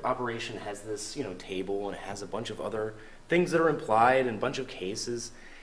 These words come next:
And it may be, this may be a little bit verbose to read just because it's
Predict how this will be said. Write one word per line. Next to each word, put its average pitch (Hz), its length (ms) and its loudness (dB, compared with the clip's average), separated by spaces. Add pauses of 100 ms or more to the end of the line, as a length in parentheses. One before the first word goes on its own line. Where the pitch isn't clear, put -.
(100)
And 180 80 6
it 190 60 10
may 196 120 12
be, 175 260 4
this 170 280 2
may 175 100 6
be 147 120 2
a 139 40 4
little 139 140 4
bit 139 240 0 (240)
verbose 135 320 0
to 127 80 -2
read 127 220 -2
just 131 200 -2
because 123 320 -2
it's 117 240 -6